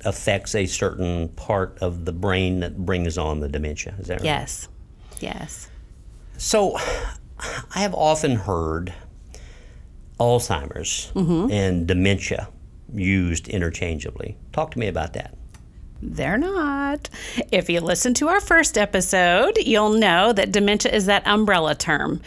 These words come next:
Speaker 2: And under that umbrella fall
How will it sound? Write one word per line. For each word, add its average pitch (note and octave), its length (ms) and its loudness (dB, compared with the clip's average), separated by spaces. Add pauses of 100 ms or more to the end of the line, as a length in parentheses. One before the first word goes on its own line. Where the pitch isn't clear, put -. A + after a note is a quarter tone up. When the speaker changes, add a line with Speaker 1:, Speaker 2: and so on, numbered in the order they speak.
(300)
Speaker 2:
And F3 260 4 (200)
under G#3+ 340 6
that F3+ 240 2
umbrella F3 720 2 (160)
fall G#3+ 760 2